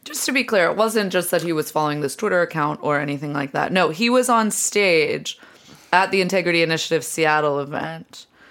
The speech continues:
um, alongside, uh, a contributor to the Center for a Stateless Society, C four S S, the think tank,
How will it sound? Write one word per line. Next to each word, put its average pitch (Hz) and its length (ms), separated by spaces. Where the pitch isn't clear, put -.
um, 151 520
alongside, 185 1300
uh, 160 520
a - 80
contributor 202 580
to 185 400
the 180 160
Center 262 600
for 214 220
a 208 60
Stateless 165 580
Society, 139 1040
C 185 300
four 160 320
S 143 240
S, - 340
the 151 160
think 175 260
tank, 156 420